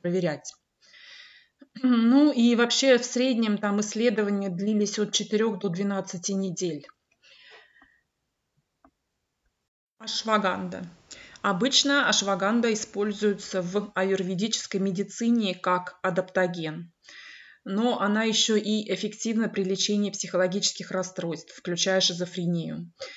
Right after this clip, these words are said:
Например, а, один грамм ашваганды в течение двенадцати недель лечит симптомы депрессии, тревогу при шизофрении.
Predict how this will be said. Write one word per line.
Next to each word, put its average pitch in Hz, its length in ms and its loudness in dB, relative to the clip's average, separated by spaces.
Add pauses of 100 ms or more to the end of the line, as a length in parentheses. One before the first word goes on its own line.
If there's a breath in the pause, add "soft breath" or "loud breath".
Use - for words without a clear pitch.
(180 loud breath)
Например, 196 600 0
а, 180 340 0
один 185 380 2
грамм 214 360 2
ашваганды 196 720 2
в 220 100 -12
течение 185 400 -2
двенадцати 185 500 -4
недель 202 540 -2 (200 loud breath)
лечит 208 440 0
симптомы 185 560 -2
депрессии, 226 640 -4
тревогу 208 840 -2
при 180 240 -4
шизофрении. 165 880 -4